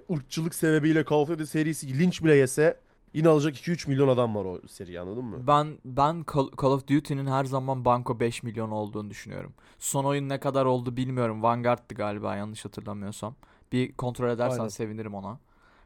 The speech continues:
Speaker 2: Van-,
Speaker 1: Bakayım.
Speaker 2: Vanguard kaç sattı acaba? Ben Call of Duty'nin her türlü ölüsünün beş milyon sattığını düşünüyorum.
Speaker 1: Bakıyorum şimdi.
Speaker 2: Çünkü yanlış hatırlamıyorsam Infinity War mu vardı Ca-, Call of Duty'de Jon Snow'un olduğu? Eee,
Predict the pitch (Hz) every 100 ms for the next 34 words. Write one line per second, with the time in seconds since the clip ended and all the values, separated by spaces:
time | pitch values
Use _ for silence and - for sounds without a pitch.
0 | _ 120 147 156 98 101 139 143 175 190
1 | 190 180 170 - 131 - 117 117 120 117
2 | 165 208 - 180 190 - 220 208 175 180
3 | 208 190 180 151 156 151 165 170 165 165
4 | - 147 151 143 135 - 135 123 117 -
5 | 107 101 104 _ _ _ _ _ _ _
6 | _ _ _ _ _ _ _ _ _ 113
7 | - 104 - 101 104 _ _ - 180 208
8 | 240 170 170 208 226 214 220 240 220 208
9 | 220 214 - 170 180 208 208 196 190 196
10 | 220 196 151 131 123 120 - 127 123 131
11 | 127 123 127 123 120 123 117 131 131 -
12 | 131 131 123 117 117 113 - _ _ _
13 | _ _ _ _ 135 131 131